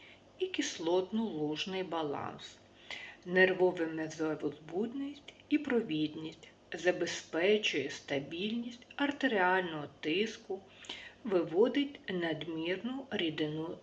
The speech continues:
з організму. При взаємодії з водою мін-, мінерали солей переходять у воду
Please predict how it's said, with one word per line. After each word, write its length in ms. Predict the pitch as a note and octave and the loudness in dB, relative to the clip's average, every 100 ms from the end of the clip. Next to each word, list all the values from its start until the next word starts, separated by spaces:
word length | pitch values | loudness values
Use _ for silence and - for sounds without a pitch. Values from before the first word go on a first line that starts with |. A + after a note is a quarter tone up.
| - | -8
з 40 | D#3 | -6
організму. 840 | D3+ D#3 D#3+ D#3 C#3+ C#3+ - A2 A2 - - - - - - - - - - - - - | -6 -6 -10 -8 -8 -8 -12 -16 -18 -20 -20 -20 -20 -20 -20 -20 -20 -20 -20 -20 -20 0
При 200 | A3 C4+ | 4 4
взаємодії 920 | - B3 A#3 G#3+ F#3+ D3+ G3+ A#3+ G3+ | 4 2 4 4 2 0 -2 0 0
з 120 | - | 0
водою 640 | D3+ D#3 D3 F3+ A#3 E3+ - - | 0 2 2 2 2 -2 -4 -2
мін-, 360 | E3 E3+ F3 F3+ F#3 | 0 0 -2 -2 0
мінерали 800 | F3+ F3+ E3+ E3 G3+ A3 D#3+ D#3 | 2 4 4 6 4 4 0 -2
солей 720 | - D#3+ D3+ E3 A3 A3+ - - | -2 0 2 4 2 0 -10 -2
переходять 760 | E3 E3 - - C#4 C#4 C4+ - | 2 2 0 0 2 2 0 -2
у 60 | |
воду 560 | B3 F#3 F3 E3 D3+ | -6 -2 0 0 -2